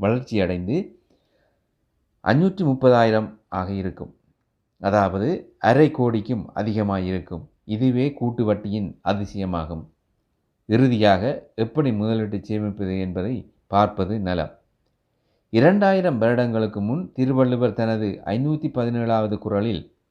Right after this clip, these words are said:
"இதனை இதனால் இவன் முடிக்கும் என்றாய்ந்து, அதனை அவன் கண் விடல்" என்று குறிப்பிட்டது போல், நீங்கள் ஒரு தகுதியான, தரமுள்ள,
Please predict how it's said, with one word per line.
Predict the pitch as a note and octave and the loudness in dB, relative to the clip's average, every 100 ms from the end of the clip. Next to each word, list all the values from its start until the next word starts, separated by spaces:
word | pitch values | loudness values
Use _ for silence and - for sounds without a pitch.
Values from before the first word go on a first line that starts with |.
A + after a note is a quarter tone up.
| _ _ _ _ _ _ _ | _ _ _ _ _ _ _
"இதனை | A2+ B2+ D#3 D#3 D#3+ G3+ - | 4 6 6 4 0 -4 -6
இதனால் | G#2+ A2+ A#2+ A#2+ C3+ F#2 - - | 0 2 2 2 2 0 -8 -6
இவன் | G2+ A2+ A2+ | -2 0 2
முடிக்கும் | A2+ B2+ C3 C3 G#2+ | 2 2 0 0 0
என்றாய்ந்து, | G2+ G2 G2 G2+ G2 G#2+ D#2+ - _ _ | 0 2 2 2 0 -2 -4 -10 _ _
அதனை | F#2 G#2 B2+ C3 C3+ | 4 4 4 2 2
அவன் | D#2 F#2+ A2+ | 2 2 0
கண் | G2+ G#2+ F#2+ D#2+ B2+ | 0 -2 -2 -6 -8
விடல்" | F2+ F2+ F2+ F2+ _ _ _ _ _ _ - | -4 -2 -2 -4 _ _ _ _ _ _ 2
என்று | B2 F#3 D3 | 4 4 2
குறிப்பிட்டது | C3 A#2+ A2 G2+ G2 | 0 0 -2 -2 0
போல், | C3+ F#2 - _ _ _ | 0 -2 -6 _ _ _
நீங்கள் | - C3+ D3+ B2+ | 0 2 2 2
ஒரு | A#2 A2 | 0 0
தகுதியான, | A#2+ C#3+ C#3+ D3+ D#3+ C#3 G2 - | 2 2 0 0 0 -2 -6 -6
தரமுள்ள, | A#2+ A#2 C3+ C3 C3+ - - | 0 2 2 2 0 -2 -4